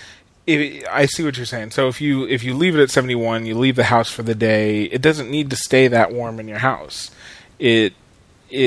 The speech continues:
it can lower, and, and when you get back,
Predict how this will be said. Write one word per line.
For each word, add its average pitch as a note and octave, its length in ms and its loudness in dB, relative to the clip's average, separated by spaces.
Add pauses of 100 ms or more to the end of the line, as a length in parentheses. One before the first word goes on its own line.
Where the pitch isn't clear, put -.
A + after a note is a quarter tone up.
(140)
it B2+ 160 2
can B2 160 -4
lower, A#2 800 0
and, A2+ 420 -2
and A#2+ 480 -6
when A#2+ 120 -2
you A2+ 80 -4
get A#2 220 2
back, B2+ 540 0